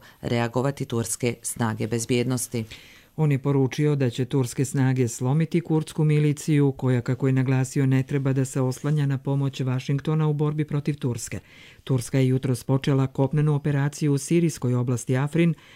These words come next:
Speaker 2: protiv kurdske milicije. Nakon turskog upada u provinciju Afrin, Francuska je zatražila održavanje vanredne sjednice Savjeta bezbjednosti Ujedinjenih nacija.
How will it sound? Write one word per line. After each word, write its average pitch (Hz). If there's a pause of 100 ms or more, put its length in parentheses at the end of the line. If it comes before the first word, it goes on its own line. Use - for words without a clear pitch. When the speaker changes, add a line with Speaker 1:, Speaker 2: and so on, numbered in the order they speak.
Speaker 2:
protiv 151
kurdske 131
milicije. 143 (360)
Nakon 170
turskog 147
upada 147
u 135
provinciju 139
Afrin, 147 (280)
Francuska 139
je 143
zatražila 143
održavanje 147
vanredne 127
sjednice 139
Savjeta 117
bezbjednosti 139
Ujedinjenih 123
nacija. 139